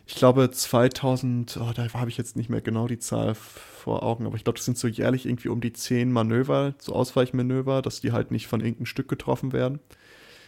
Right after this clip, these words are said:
Und es wird halt wahrscheinlich dann in Zukunft mehr werden, dass die ausweichen müssen.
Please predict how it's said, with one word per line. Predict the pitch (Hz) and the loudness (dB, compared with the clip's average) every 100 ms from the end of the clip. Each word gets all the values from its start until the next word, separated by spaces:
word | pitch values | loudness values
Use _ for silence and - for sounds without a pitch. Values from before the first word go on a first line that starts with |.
| - | -6
Und | 120 110 | -2 -2
es | - - | -2 4
wird | 120 123 117 | 4 4 4
halt | 113 113 - | 4 2 -6
wahrscheinlich | 120 - 117 123 123 | -2 2 2 2 2
dann | 120 | 0
in | 120 | 0
Zukunft | 117 120 117 113 - | -4 -4 -4 -6 -2
mehr | 110 110 123 - | 2 4 4 4
werden, | - 101 - | 0 0 -6
dass | - - | -10 -4
die | 98 | 0
ausweichen | 110 - 98 - - | 0 0 -4 -4 -8
müssen. | - - | -10 -10